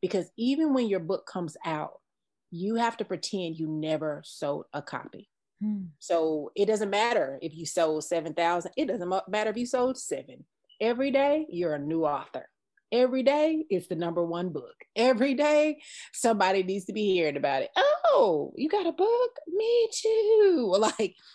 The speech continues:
Speaker 1: it needs to be a part of every conversation. The conversation of being an author never stops. Even if your book was written ten years ago, hey,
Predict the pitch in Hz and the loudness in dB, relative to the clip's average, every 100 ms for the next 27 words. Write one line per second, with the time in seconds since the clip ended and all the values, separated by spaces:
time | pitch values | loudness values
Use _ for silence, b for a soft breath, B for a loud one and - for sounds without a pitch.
0 | 262 254 302 311 302 254 247 233 - 247 | 0 2 4 2 0 2 2 2 2 2
1 | 233 208 226 208 208 214 202 202 208 196 | 0 -4 -6 -6 -2 0 0 0 -2 -2
2 | 180 - 190 180 156 165 226 240 247 220 | -2 -2 -4 -2 -6 -6 -4 -2 -2 0
3 | 208 190 175 165 175 170 - 165 165 175 | -2 -2 -4 -2 -4 -4 -2 -4 -4 -10
4 | - b b - 165 165 165 151 - 131 | -10 b b -8 -4 0 0 0 -4 -6
5 | - - _ B B 226 269 302 285 226 | -6 -16 _ B B -2 0 0 0 0
6 | 208 196 196 180 165 170 147 - 160 160 | 0 -4 -4 -8 -4 -6 -6 -6 -4 -2
7 | 175 190 220 240 247 262 269 _ _ _ | -2 -2 -2 0 0 0 -4 _ _ _
8 | _ - 180 233 175 | _ -4 0 0 -2